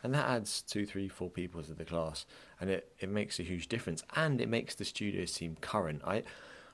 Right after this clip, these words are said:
I almost feel like, um, a website is needed in some ways for s-, if you're gonna sell products. Um, it's also maybe helps for legitimacy, for knowing where the place is,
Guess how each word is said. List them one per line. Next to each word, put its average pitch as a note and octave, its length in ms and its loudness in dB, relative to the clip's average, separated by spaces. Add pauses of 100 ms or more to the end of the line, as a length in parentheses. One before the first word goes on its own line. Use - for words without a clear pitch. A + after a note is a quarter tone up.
I F3 160 8
almost G3 320 4
feel A2 180 6
like, F2 500 2
um, D2+ 360 2 (480)
a F#2+ 100 6
website A#2 520 6
is E2+ 140 -2
needed F#2 420 2
in D2+ 80 -4
some E2 260 2
ways C#2 300 -2
for D#2 480 2 (220)
s-, - 220 0 (160)
if E2+ 140 -4
you're E2+ 120 2
gonna D#2+ 200 -2
sell E2 280 2
products. - 600 -4 (500)
Um, D#2 380 0
it's E2+ 200 2
also G#2 340 4
maybe F2 380 -2
helps - 340 -2
for E2 160 -6
legitimacy, D#2+ 760 -4
for - 160 -8
knowing D#2 240 -4
where D2+ 100 -4
the C#2+ 80 -12
place D#2 360 -2
is, F2 280 0